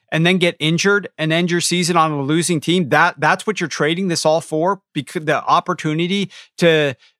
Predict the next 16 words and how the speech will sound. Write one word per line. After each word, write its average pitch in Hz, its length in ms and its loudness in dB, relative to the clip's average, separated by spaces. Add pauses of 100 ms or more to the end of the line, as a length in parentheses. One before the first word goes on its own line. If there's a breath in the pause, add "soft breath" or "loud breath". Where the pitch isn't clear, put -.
be 170 280 2
with 180 180 2
a 147 60 0
worse 139 360 -2
quarterback 175 540 0
on 160 100 0
a 135 60 -2
worse 147 380 -2
team 175 440 -2
and 135 220 0
not 139 240 2
do 147 140 0
anything 160 340 0
in 151 80 0
the 131 60 -2
postseason. 156 680 0